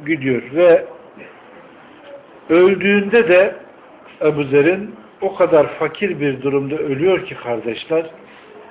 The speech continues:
kafasını örtüyorlar, ayağı açık kalıyor. Ayağını örtüyorlar, kafası açık kalıyor. En son kafasını örtüyorlar,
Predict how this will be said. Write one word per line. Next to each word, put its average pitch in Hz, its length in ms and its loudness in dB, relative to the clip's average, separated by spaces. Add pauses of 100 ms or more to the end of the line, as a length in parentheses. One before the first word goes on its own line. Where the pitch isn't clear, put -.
(840)
kafasını 175 520 -4
örtüyorlar, 160 920 0 (420)
ayağı 139 340 0
açık - 420 -12
kalıyor. 101 300 -16 (720)
Ayağını 160 440 2
örtüyorlar, 139 800 0 (760)
kafası 139 480 -8
açık - 380 -10
kalıyor. 117 360 -4 (720)
En 175 200 0
son 185 400 -4 (320)
kafasını 151 560 -6
örtüyorlar, 156 880 -4